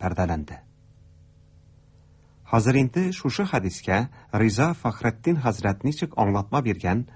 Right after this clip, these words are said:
шуңа колак салыйк. Бу хәдиснең мәгънәсе: кешеләр нәфес теләкләре вә шәһвәтләре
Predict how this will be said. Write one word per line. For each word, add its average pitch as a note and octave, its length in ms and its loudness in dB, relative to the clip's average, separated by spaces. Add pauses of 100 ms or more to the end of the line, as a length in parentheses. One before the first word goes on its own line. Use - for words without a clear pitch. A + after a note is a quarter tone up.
шуңа C3 320 2
колак F#2 320 -2
салыйк. D#2+ 400 -8 (1300)
Бу D3 160 6
хәдиснең C3 640 0
мәгънәсе: F#2+ 600 0 (500)
кешеләр B2+ 540 2 (400)
нәфес A2 400 0 (100)
теләкләре G2+ 540 0 (100)
вә F#2+ 160 2
шәһвәтләре G#2 800 0